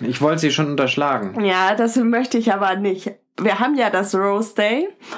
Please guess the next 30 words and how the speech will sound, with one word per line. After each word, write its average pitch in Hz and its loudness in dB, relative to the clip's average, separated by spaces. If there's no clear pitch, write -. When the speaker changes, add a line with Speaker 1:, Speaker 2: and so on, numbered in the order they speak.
Speaker 2:
und 196 2
da - 2
Speaker 1:
Das 110 0
Speaker 2:
kann 113 2
Speaker 1:
Rose 156 0
Day 135 2
fünf 156 -2
P 120 0
A 135 0
für 220 0
Speaker 2:
Genau. 165 2
Speaker 1:
Leute, 123 0
die 120 0
nicht 165 4
immer 170 2
nur 175 0
zuhören, 175 0
genau. 131 0
Speaker 2:
Und 202 0
da 214 2
kann 214 0
man 202 0
hinten 285 0
beim 175 0
Moskitonetz, 185 0
äh, 202 2
die 180 0
Überplane 277 0
quasi, 247 2
äh, - -2